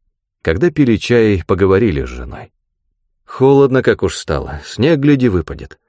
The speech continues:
сказала жена. «Не выпадет, оно бы и ничего, выпал-то на сырую землю». «Затопил?» «Затопил.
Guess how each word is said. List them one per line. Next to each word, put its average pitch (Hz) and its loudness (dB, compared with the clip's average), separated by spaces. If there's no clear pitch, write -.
сказала 71 -4
жена. - -14
«Не 160 -2
выпадет, 139 0
оно 80 -8
бы 156 0
и 156 2
ничего, 131 2
выпал-то 73 -2
на 76 -6
сырую 127 2
землю». 117 -6
«Затопил?» 104 0
«Затопил. 131 -2